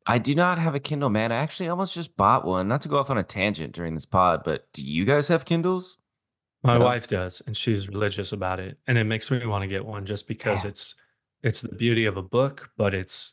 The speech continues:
Speaker 2: it's small, it's light,
Speaker 1: I love a
Speaker 2: and,
Speaker 1: book.
Speaker 2: and it has, uh, it has the, uh, kind of like a,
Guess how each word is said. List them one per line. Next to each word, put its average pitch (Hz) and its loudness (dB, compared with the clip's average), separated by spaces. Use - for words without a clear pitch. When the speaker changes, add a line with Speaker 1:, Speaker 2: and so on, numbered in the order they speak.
Speaker 2:
it's - -4
small, 131 0
it's - -10
light, 120 0
Speaker 1:
I 98 -8
love 98 -4
a - 4
Speaker 2:
and, 95 0
Speaker 1:
book. 98 -2
Speaker 2:
and 95 -4
it 107 -6
has, 101 -4
uh, 104 -8
it 110 -6
has 101 -4
the, 95 -4
uh, 90 -10
kind 107 0
of 95 -2
like 95 -4
a, 92 -12